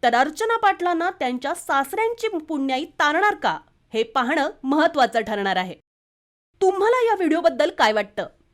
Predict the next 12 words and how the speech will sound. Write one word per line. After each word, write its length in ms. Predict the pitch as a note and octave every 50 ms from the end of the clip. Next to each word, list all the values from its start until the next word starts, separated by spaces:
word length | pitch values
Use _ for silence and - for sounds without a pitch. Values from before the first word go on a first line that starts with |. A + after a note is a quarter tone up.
| _ _ -
ते 80 | A#3+ A#3 A#3 -
कमेंट 300 | - C#4+ C#4 F4 F#4+ F#4
करून 300 | F#4+ F4+ E4+ F4 F#4 E4+
नक्कीच 460 | D4 D4+ D4+ - - A#4 A#4+ A#4+ - -
सांगा 260 | D4+ A3+ G3 E3 - - _ _ _ _ _ _ -
आणि 160 | F#3+ F#3 F#3 - _
अशाच 380 | - A3 A3 - F4 F#4 - E4+
व्हिडिओसाठी 680 | D#4+ D#4 D4+ D#4 D#4 D#4 D#4 D#4+ C#4+ C#4+ C#4+ A#3+ G#3+ G3+ - - _
आमच्या 440 | - C4+ B3+ C4 B3+ - C4+ C4 D4 F4 - _ _ _ _ _
द 120 | A3 A3+ D4 G#4+ B4+ -
कार्यकर्ता 540 | A4+ G4 F4+ F#4 F4+ F4+ F4+ F4 F4 F4 F4
चॅनलला 520 | E4+ E4 - D#4 B3+ B3 B3 B3 A#3+ A#3